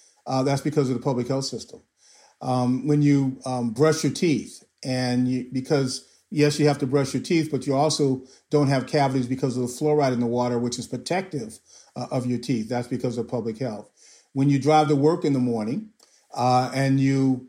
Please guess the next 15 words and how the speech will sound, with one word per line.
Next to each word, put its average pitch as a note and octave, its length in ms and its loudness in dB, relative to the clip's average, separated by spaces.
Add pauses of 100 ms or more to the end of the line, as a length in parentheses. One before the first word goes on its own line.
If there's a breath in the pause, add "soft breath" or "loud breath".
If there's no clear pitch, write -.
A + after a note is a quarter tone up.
yeah, D3+ 260 4
we D3 140 4
make D3 220 2
you D3 60 -2
put D#3+ 200 0
on D3+ 100 4
your C#3+ 100 4
seatbelt. C3+ 600 -2 (640 soft breath)
And C#3+ 360 2 (120)
if C4+ 200 4
you A3 120 4
have E3 260 6
a, C#3 340 0
um, B2 540 -2
a B2+ 320 -2